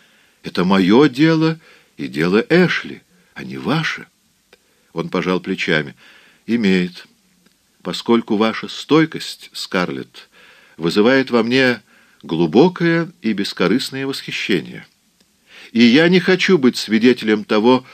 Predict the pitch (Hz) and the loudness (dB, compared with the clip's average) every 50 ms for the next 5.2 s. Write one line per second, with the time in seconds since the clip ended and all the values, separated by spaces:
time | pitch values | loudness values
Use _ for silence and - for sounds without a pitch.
0 | - - - - _ - 110 107 - - 104 110 117 117 107 98 90 82 78 107 | -20 -20 -20 -12 _ -4 -2 -2 -2 0 0 0 2 0 0 -4 -6 -2 4 6
1 | 127 160 170 - - - 85 110 139 135 143 139 - - - _ - - - - | 6 6 6 2 -2 -4 0 2 2 4 2 2 0 -4 -20 _ -20 -20 -18 -12
2 | - - - - - - 120 127 139 151 - - - - - 107 101 107 101 - | -8 -8 -8 -6 0 2 4 4 4 2 -2 -8 -10 -4 0 0 2 2 0 -2
3 | - - 165 190 190 185 - - - 123 113 117 113 - - - - 151 165 160 | 0 2 2 2 2 0 -4 -4 -2 0 0 0 -2 -4 -6 -2 0 2 0 0
4 | 165 - 135 110 92 131 147 139 135 131 131 120 110 123 120 117 117 113 101 92 | 0 -2 -2 0 2 2 2 2 0 -2 -4 -6 -6 -6 -6 -6 -6 -6 -4 -4
5 | 78 69 64 - | -4 -6 -10 -14